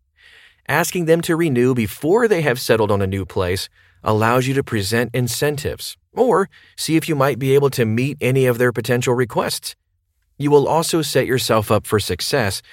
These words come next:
by knowing well ahead of time if you'll need to market and show any units in the near future. It's best practice to capture potential renewals early on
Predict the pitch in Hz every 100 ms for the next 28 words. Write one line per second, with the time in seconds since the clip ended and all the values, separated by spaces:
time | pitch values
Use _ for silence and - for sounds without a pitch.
0 | - - 95 101 110 110 92 107 139 170
1 | 147 131 82 98 80 78 - _ - 98
2 | - 95 92 101 117 117 117 101 95 107
3 | 110 92 87 - 98 - - 127 135 110
4 | 104 107 - 107 104 92 87 92 85 -
5 | 65 - _ _ _ _ _ _ _ _
6 | _ - 127 104 131 180 - 156 107 -
7 | 107 - 101 - - 160 165 - 160 170
8 | - 135 131 139 139 123 107 101 110 -
9 | - 160 185 196 180 101 87 147